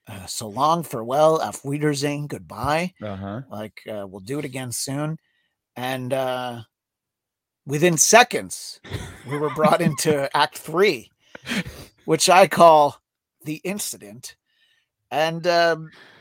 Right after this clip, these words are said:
Speaker 1: did you see it happen, Will?
Speaker 2: I just saw you go down. <laughs> So, like,
Speaker 1: Yeah.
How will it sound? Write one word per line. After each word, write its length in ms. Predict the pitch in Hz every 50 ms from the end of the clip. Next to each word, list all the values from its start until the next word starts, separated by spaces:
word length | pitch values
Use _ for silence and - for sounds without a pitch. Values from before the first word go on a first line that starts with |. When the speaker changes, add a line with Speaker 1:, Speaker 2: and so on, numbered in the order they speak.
| _ - 160 _ _ _ _
Speaker 1:
did 180 | 202 208 180
you 80 | 285 285
see 340 | - - - - 190 - -
it 60 | -
happen, 520 | 175 135 147 156 170 - 208 220 220 202
Will? 320 | 190 196 208 214 233 226 - _ _ _ _ _ _ _ _ _ _ _ _ _
Speaker 2:
I 100 | - 139
just 240 | 156 165 185 180 -
saw 220 | - 151 139 131 135
you 220 | 131 117 117 104
go 240 | 82 - 107 101 101
down. 460 | 95 - 139 139 127 69 62 - - - _ _
<laughs> 240 | 196 - - - 247 - - - 226 - - - - - -
So, 200 | - - 160 147
like, 180 | 147 143 135 113
Speaker 1:
Yeah. 300 | 156 165 165 151 135